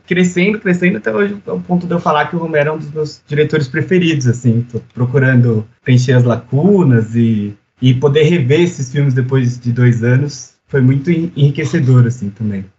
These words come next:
Eu, infelizmente, não tive a experiência do Felipe de poder passar uma tarde inteira no cinema assistindo Romer, mas eu espero que eu possa um dia.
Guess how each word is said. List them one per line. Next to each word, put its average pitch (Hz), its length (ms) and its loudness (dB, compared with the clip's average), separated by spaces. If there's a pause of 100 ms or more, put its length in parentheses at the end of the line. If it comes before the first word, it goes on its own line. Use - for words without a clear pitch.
(160)
Eu, 139 100 0
infelizmente, 165 560 0
não 180 100 4
tive 175 220 2
a - 20 4
experiência 156 500 -2
do 139 80 -2
Felipe 139 380 -2
de 156 100 -6
poder 156 420 0
passar 151 300 -2
uma 147 160 0
tarde 147 280 0
inteira 143 320 0
no 131 100 2
cinema 135 360 0
assistindo 143 280 -2
Romer, 151 440 2
mas 117 440 0 (180)
eu 110 80 -6
espero 117 340 0
que 117 60 -8
eu 135 60 -2
possa 127 360 -2
um 123 60 4
dia. 107 320 -2